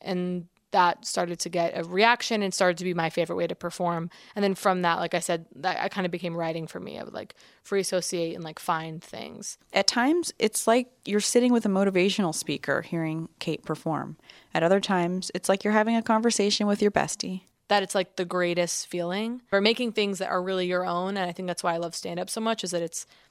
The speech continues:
Speaker 1: directly from me. I mean, it's just, like, there's no, I'm curating the experience. It's just, it's just mine. That's really the greatest feeling.
Speaker 2: Kate Berlant is creating an experience for audiences, and she's shifting the paradigm for women in comedy.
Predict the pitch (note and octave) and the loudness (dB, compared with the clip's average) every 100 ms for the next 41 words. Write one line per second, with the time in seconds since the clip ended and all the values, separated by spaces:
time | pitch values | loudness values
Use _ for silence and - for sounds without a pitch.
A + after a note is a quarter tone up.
0 | _ - F#3+ F#3 F3+ F3 - F3 E3+ F3+ | _ -6 -2 2 2 2 0 -2 -2 -2
1 | E3+ F3 F3 F3 F3 E3+ - - E3 - | -2 -2 -2 -2 -2 -2 -4 -6 -6 -10
2 | _ F#3+ E3+ F3+ F3 E3+ E3+ E3+ E3+ _ | _ -4 -2 0 2 2 2 0 -4 _
3 | _ _ _ - F#3 F3+ - F3+ F3 E3+ | _ _ _ -4 -2 -2 -2 0 0 0
4 | E3+ E3 - F3 E3 F3 F3 E3 - D#3+ | -6 -8 -8 -6 -6 -6 -8 -10 -8 -8
5 | - E3+ - E3+ - E3+ D#3 F2 G#3 G3 | -8 -10 -8 -8 -6 -6 -6 -8 -12 -16
6 | _ _ G3 F#3 - F#3+ F#3+ F#3 F3 F3 | _ _ 0 0 -2 -2 0 0 -2 -2
7 | F3+ E3 E3 - F3+ E3 D#3+ F3 F#3+ _ | -2 -2 -4 -4 -4 -4 -8 -10 -14 _
8 | _ - C4+ D4 D#4+ B3 A#3 A3 - - | _ 4 4 6 6 6 4 0 -2 2
9 | F3 E3+ F3 - E3+ - - G#3+ A#3+ E3 | 4 4 0 -4 -6 -4 -2 2 4 2
10 | D3+ - - - D#3+ D3+ D#3 - D3 E3+ | -2 -4 0 2 2 0 -4 -4 -4 -4
11 | - - C#3 C#3+ - E3 - G#3+ A#3 - | -8 -6 -4 -4 -4 -4 -2 -2 0 2
12 | F#3 F#3 F3+ F3+ F3+ - A3 D3+ D3 D3 | 4 4 2 0 -2 0 2 0 -2 -2
13 | D3 D3+ E3+ E3 - - | -4 -2 -2 -2 -6 -10